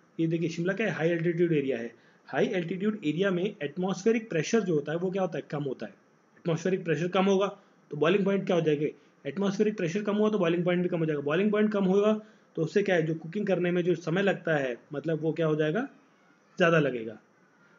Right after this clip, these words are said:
भाई कोई चीज़ आप पका रहे हो तो उस boiling point ज़्यादा है तो फटाफट वो पक जाएगा, है ना। तो जैसे sea level पे या दिल्ली, बेंगलुरु, इन सभी जगहों पे क्या है, Atmospheric pressure ज़्यादा होता है, और जो hilly areas हैं वहाँ पर atmospheric pressure आपको कम देखने को मिलता है, जिसकी वजह से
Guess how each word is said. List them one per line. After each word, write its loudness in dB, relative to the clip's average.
भाई 2
कोई 0
चीज़ 0
आप -4
पका 2
रहे 6
हो 6
तो 0
उस 0
boiling 2
point 2
ज़्यादा 2
है 4
तो 0
फटाफट 0
वो 0
पक -2
जाएगा, 0
है 0
ना। -4
तो -2
जैसे 2
sea -4
level 0
पे 2
या 0
दिल्ली, -2
बेंगलुरु, 0
इन 2
सभी 0
जगहों 0
पे 0
क्या 0
है, -4
Atmospheric -2
pressure -2
ज़्यादा 2
होता 0
है, -6
और -8
जो -4
hilly 2
areas 2
हैं 0
वहाँ -6
पर -4
atmospheric -6
pressure -6
आपको -6
कम -6
देखने -4
को -6
मिलता -6
है, -10
जिसकी -6
वजह 0
से -6